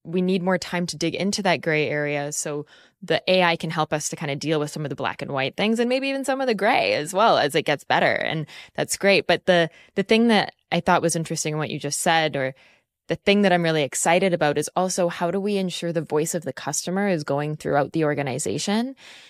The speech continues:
And I know in my experience, my team and I are having these incredibly insightful conversations with clients, and you really need to see or hear what they're saying word for word to really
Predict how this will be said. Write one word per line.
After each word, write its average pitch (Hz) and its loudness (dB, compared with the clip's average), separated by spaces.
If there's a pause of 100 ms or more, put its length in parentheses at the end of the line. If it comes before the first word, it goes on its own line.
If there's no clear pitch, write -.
(120)
And 190 2
I 190 4
know 175 4
in 170 2
my 185 4
experience, 175 2 (580)
my 190 4
team 240 4
and 208 4
I 202 4
are 190 4
having 196 0
these 175 -2
incredibly 185 -2
insightful 165 0
conversations 170 -2
with - -10
clients, 185 0 (420)
and 190 2 (460)
you 202 4
really 254 4
need 226 2 (140)
to 202 -2 (640)
see 262 2
or 196 0
hear 214 0
what 220 2
they're 190 2
saying 170 2
word 151 0
for 160 -2
word 147 0
to 185 -2
really 196 -2